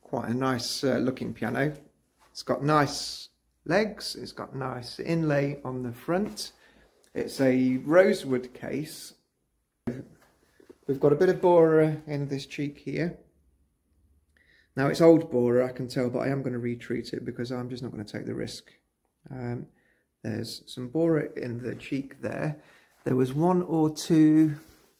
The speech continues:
little bits on the side of the piano here. A few,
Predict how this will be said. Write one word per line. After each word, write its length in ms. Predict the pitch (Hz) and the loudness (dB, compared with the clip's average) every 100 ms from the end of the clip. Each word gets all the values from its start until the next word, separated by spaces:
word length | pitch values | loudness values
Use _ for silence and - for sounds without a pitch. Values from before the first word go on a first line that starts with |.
| _ - _ _ _ _ - | _ -20 _ _ _ _ -10
little 280 | 143 143 135 - _ | -8 -4 -6 -6 _
bits 600 | 139 139 - - - - _ _ _ _ _ _ _ _ _ _ _ _ _ | 2 2 -4 -16 -16 -18 _ _ _ _ _ _ _ _ _ _ _ _ _
on 220 | 135 127 123 | -8 -8 -8
the 100 | 123 | -10
side 920 | - - - 151 131 127 131 156 - - _ _ _ _ _ _ _ _ _ _ _ _ | -6 -6 0 2 2 2 2 0 0 -16 _ _ _ _ _ _ _ _ _ _ _ _
of 100 | 143 | -10
the 60 | 131 | -8
piano 420 | 131 143 139 131 131 | -2 0 2 0 -4
here. 440 | - 139 165 262 262 _ _ _ _ _ _ _ _ _ _ _ 151 | 0 2 2 0 -6 _ _ _ _ _ _ _ _ _ _ _ -6
A 220 | 143 139 | -4 -4
few, 520 | 160 190 226 262 - | -6 -2 0 -2 -4